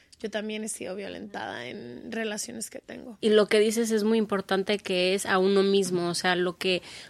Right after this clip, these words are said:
Speaker 2: más me importaba en la película, porque obviamente vivimos un movimiento post-Me Too, entonces ya es,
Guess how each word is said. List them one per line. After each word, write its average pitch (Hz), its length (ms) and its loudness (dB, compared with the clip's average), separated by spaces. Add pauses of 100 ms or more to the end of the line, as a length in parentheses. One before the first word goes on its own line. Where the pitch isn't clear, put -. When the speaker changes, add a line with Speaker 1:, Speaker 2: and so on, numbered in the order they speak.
Speaker 2:
más 208 280 4
me 240 80 0
importaba 202 480 2
en 208 80 2
la 196 120 0
película, 196 560 2
porque 175 220 -2
obviamente 190 400 2
vivimos 185 460 4
un 196 100 2
movimiento 185 540 4
post-Me 190 480 0
Too, 190 280 2
entonces 180 380 0
ya 185 240 4
es, 185 220 0